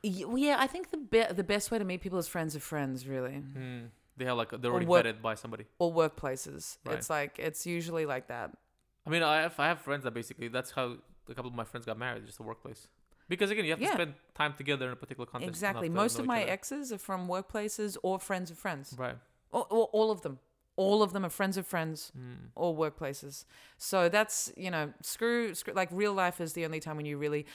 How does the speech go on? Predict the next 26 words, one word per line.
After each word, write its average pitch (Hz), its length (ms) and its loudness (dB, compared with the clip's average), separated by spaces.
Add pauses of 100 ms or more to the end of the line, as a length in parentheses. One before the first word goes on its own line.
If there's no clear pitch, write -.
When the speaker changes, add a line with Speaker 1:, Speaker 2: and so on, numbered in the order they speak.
(120)
Speaker 1:
like, 185 80 0
the 226 80 2
number 294 320 2
of 254 80 -4
times 247 240 -2
I've 214 80 0
met 214 160 -2
people 196 240 -4
from 180 360 -8
dating 170 280 -2
apps 170 160 -6
and 165 100 -6
there's 170 140 -6
just 175 180 -8 (460)
no 170 400 0
real 151 340 -2
chemistry. 127 540 -10 (180)
Speaker 2:
Mm. 120 280 -12 (960)
Yeah, 220 220 6
I 196 60 10
mean, 202 140 4
it's, 147 300 -6 (240)
again, 160 200 2
it 127 200 -2
depends 165 320 -2
what 165 260 -4